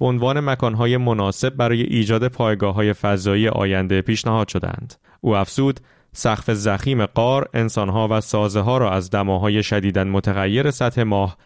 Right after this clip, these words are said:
و از تابش‌های پر انرژی که سطح ماه را می‌پوشاند محافظت می‌کند.»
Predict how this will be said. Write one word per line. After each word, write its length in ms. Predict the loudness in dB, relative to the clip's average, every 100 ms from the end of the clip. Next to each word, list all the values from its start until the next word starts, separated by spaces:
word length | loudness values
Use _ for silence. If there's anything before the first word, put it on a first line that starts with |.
| -6
و 60 | 0
از 200 | 0 0
تابش‌های 600 | 0 2 0 0 0 0
پر 240 | 0 0
انرژی 460 | 2 2 0 2 0
که 120 | 0
سطح 300 | 0 -2 0
ماه 280 | 0 2 2
را 80 | 0
می‌پوشاند 680 | 0 0 0 0 0 -2 -2
محافظت 640 | 0 0 0 0 0 -2
می‌کند.» 400 | -6 -8 -10 -14